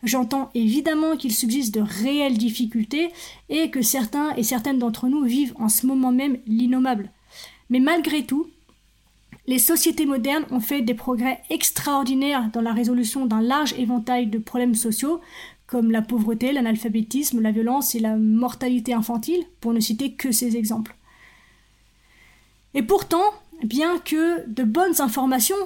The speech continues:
soient disponibles sur la toile et dans les journaux pour absolument tous les sujets, la majorité des gens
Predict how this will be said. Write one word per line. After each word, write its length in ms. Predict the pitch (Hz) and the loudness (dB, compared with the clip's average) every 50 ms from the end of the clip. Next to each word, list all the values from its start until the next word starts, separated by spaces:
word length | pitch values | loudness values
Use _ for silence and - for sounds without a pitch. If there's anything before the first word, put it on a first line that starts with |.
| - - | -6 -4
soient 360 | - - - - 247 277 269 | -4 -2 -2 0 0 -2 -2
disponibles 720 | 254 226 285 285 - - - 294 285 370 381 269 226 214 | 0 0 2 0 0 0 0 0 2 2 2 0 -2 -4
sur 220 | - - - 233 226 | -6 -4 -2 -2 0
la 100 | 226 220 | 0 -2
toile 460 | 220 - - 277 269 269 254 220 - - 240 | -2 -4 -4 -2 -2 -2 -2 -4 -6 -4 -2
et 80 | 247 190 185 | -2 -2 0
dans 160 | 214 233 240 | -2 0 0
les 100 | 240 240 | 0 0
journaux 480 | 214 247 247 247 247 254 262 254 240 - _ _ _ _ _ _ - | 0 0 0 0 0 0 0 -2 -6 -10 _ _ _ _ _ _ -10
pour 260 | - 262 277 262 269 - | -4 -2 -2 -2 -2 -2
absolument 680 | 277 269 - - - 311 285 294 302 294 285 - - _ | -4 -4 -2 -2 0 0 0 0 0 -2 -2 -6 -8 _
tous 200 | - 392 381 381 | -2 0 0 2
les 120 | 330 311 240 | 2 2 2
sujets, 460 | - - 254 240 247 269 330 - - _ _ _ _ _ _ _ _ _ _ _ _ _ _ _ _ _ _ _ _ _ - - | 0 0 0 0 -2 -2 -4 -6 -14 _ _ _ _ _ _ _ _ _ _ _ _ _ _ _ _ _ _ _ _ _ -10 -4
la 120 | 226 233 | 0 2
majorité 880 | 233 240 254 285 302 320 285 320 311 285 285 247 226 - 254 269 294 269 | 4 4 4 4 2 2 2 2 2 2 0 -2 -2 -2 -4 -4 -4 -4
des 220 | 240 208 240 233 | -4 -2 0 0
gens 280 | 214 208 214 - 240 | 0 0 0 -2 -4